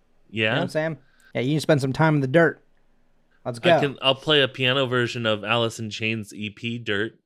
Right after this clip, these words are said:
Speaker 1: Does that count?
Speaker 2: <sighs> Uh, no. So, James,
Speaker 1: Yes.
Speaker 2: I'm go-, uh, today you're gonna learn some stuff, okay?
Speaker 1: Oh, God.
Speaker 2: We're gonna be watching Luke Cage, season one, episode seven.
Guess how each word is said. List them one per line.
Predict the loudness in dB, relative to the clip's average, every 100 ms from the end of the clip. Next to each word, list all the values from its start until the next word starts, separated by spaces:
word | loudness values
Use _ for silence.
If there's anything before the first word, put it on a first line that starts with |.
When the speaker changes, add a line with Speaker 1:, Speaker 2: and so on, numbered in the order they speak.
| -18
Speaker 1:
Does | -8
that | -4 -4
count? | -4 -6 -6
Speaker 2:
<sighs> | -12 -20 _ _ _ _ _ _ _ _ -6
Uh, | -4 -4 0
no. | 2 0 -2 -12 -4
So, | 2 2
James, | 4 4 6 4 0 -4 -8
Speaker 1:
Yes. | 0 0 0 -8 -16 -18 -18 -20 -12 0
Speaker 2:
I'm | 2
go-, | 2 0
uh, | 0 -2 0
today | 0 4 8 8
you're | 6 4
gonna | 4 6
learn | 8 6 4
some | -2
stuff, | -2 -2 -4 -6
okay? | -6 -4 -2 -4 _ _
Speaker 1:
Oh, | -4 -2 -2
God. | -4 -4 0
Speaker 2:
We're |
gonna | 4
be | 6
watching | 6 6 2 0 0
Luke | 0 0
Cage, | 4 6 6 2
season | -2 2 2 2 -2
one, | 0
episode | 0 -2 0 0
seven. | 2 -2 -4 -8